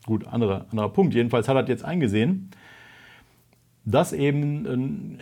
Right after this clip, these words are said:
Grenzwert her muss, bei dem nicht lauter nüchterne Leute ihren Führerschein verlieren. Weil eben, anders als bei Alkohol, Restwerte von T H C relativ lange im Blut bleiben, kleine Werte, die gar keine Wirkung mehr haben. Das Problem dabei ist, die zuständige Grenzwertkommission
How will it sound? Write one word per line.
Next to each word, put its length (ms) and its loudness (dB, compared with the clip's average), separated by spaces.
Grenzwert 340 2
her 180 4
muss, 320 2
bei 120 4
dem 320 4
nicht 300 -2
lauter 420 2
nüchterne 340 0
Leute 300 4
ihren 220 -2
Führerschein 500 0
verlieren. 380 0
Weil 180 2
eben, 440 0
anders 260 0
als 140 -6
bei 100 0
Alkohol, 640 4
Restwerte 460 0
von 180 -6
T 140 0
H 100 0
C 340 0
relativ 360 -2
lange 200 0
im 140 -2
Blut 220 -2
bleiben, 400 0
kleine 300 2
Werte, 460 2
die 280 -4
gar 140 2
keine 200 0
Wirkung 280 0
mehr 100 -6
haben. 240 -10
Das 120 0
Problem 320 4
dabei 220 6
ist, 120 -2
die 140 0
zuständige 440 0
Grenzwertkommission 1000 0